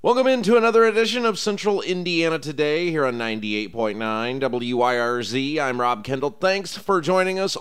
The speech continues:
on the program today. Well, last night, all the votes were tallied. Santa Claus came. Some people got the present they wanted. Some people got lumps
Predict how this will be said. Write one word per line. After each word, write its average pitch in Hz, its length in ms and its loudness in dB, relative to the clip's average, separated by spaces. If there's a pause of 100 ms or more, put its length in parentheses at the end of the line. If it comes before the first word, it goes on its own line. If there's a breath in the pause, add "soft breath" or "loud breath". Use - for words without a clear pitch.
on 175 400 4
the 165 100 4
program 156 640 2
today. 95 500 -2
Well, 92 340 -6
last 90 380 -4
night, 95 300 -4 (100)
all 127 540 6
the 120 220 2
votes 120 440 0
were 117 140 -4
tallied. 123 500 0
Santa 170 480 -4
Claus 120 480 -2
came. 185 600 -4 (440 soft breath)
Some - 160 -12
people 85 200 -6
got 90 180 0
the - 60 -14
present 95 340 -4
they 95 100 -4
wanted. 110 520 0 (320)
Some 98 240 -8
people 76 500 -8
got 85 340 -4
lumps 80 400 -8